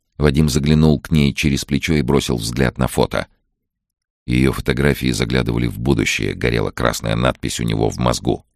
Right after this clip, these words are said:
А за ней стояла вереница восклицательных знаков, но Вадим не стал их разглядывать. Он уже понял жуткий смысл происходящего.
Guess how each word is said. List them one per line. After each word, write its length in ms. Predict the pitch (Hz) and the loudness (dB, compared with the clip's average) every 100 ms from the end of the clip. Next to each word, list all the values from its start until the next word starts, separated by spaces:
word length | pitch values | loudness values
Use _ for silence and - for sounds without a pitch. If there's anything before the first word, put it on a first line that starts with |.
| _ - - | _ -20 -4
А 100 | - | -2
за 160 | 71 80 | 2 4
ней 220 | 87 87 | 6 4
стояла 380 | - 80 78 78 | 4 4 6 6
вереница 520 | 69 73 80 76 76 | 4 2 2 2 2
восклицательных 800 | 71 - 76 - 76 71 73 71 | 0 0 0 2 2 2 0 0
знаков, 420 | 55 82 67 64 - | 2 2 2 0 2
но 160 | 82 | 4
Вадим 380 | 71 73 78 78 | 4 2 2 2
не 80 | 80 | 0
стал 300 | - 73 57 | 2 2 2
их 120 | - | 0
разглядывать. 640 | 60 53 60 52 50 50 - - - | 0 0 -2 -2 -4 -6 -14 -20 -2
Он 180 | 78 101 | 4 6
уже 340 | 104 78 101 87 | 6 6 4 4
понял 520 | - 95 92 95 92 | 6 6 6 4 2
жуткий 500 | - 80 73 - 78 | 0 0 -2 0 0
смысл 440 | - 73 - 65 | 2 0 0 -2
происходящего. 880 | 64 71 - 76 65 58 - 50 50 | 0 0 0 0 0 0 -2 -4 -8